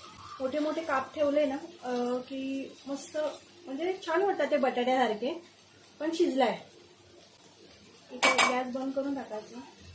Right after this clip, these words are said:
आणि मी झाकण नाही ठेवणार आहे, कारण मला तो खूप गीर होतो, असाच तो बटाट्यासारखा खूप छान लागतो. आणि इथे आपली भेंडी पण झालेली आहे, प्लेटिंग करूया. इथे आपली ना प्लेट रेडी आहे.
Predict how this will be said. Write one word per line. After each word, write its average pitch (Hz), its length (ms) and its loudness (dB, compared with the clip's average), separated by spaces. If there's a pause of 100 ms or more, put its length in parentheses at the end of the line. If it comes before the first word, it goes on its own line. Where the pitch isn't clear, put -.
(640)
आणि 262 460 2
मी 311 100 -4
झाकण 320 360 6
नाही 330 140 8
ठेवणार 262 260 6
आहे, 247 120 0
कारण 269 220 0
मला 302 220 2
तो 339 180 2
खूप 330 260 0
गीर 277 280 0
होतो, 240 460 4 (680)
असाच 277 360 -4
तो 294 200 2
बटाट्यासारखा 262 680 0
खूप - 260 -8
छान 254 120 -2
लागतो. 240 380 -4 (1500)
आणि 240 240 -4
इथे 254 260 -2
आपली 269 220 -6
भेंडी 247 260 0
पण 277 200 -2
झालेली 233 420 0
आहे, 202 240 -6 (460)
प्लेटिंग 262 300 -4
करूया. 214 340 -2 (1160)
इथे 302 140 -8
आपली 330 280 -2
ना 359 100 4 (160)
प्लेट 285 300 2 (220)
रेडी 277 280 2
आहे. 302 240 -2